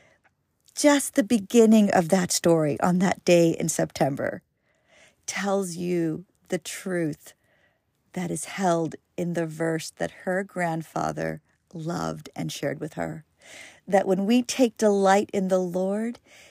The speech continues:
he will give us the desires of our hearts. Friends, we don't even know what our heart needs, what our minds need, but Jesus does. The Spirit is hovering over your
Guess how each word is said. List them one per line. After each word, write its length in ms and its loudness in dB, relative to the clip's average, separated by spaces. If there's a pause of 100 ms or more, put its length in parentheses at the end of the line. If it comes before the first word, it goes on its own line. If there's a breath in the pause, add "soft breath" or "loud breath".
(180 soft breath)
he 540 -6
will 240 -2
give 240 -6
us 400 -8
the 100 -4
desires 840 -6
of 160 -6
our 200 0
hearts. 540 -8 (260 loud breath)
Friends, 360 0 (220)
we 280 2
don't 300 4
even 400 0
know 500 0 (100)
what 220 0
our 120 0
heart 320 0 (140)
needs, 540 -6
what 180 4
our 140 4
minds 580 0
need, 420 -2 (280 loud breath)
but 140 0
Jesus 460 -4
does. 480 -2 (360 loud breath)
The 80 -4
Spirit 600 4
is 280 -2
hovering 480 2
over 320 0
your 840 0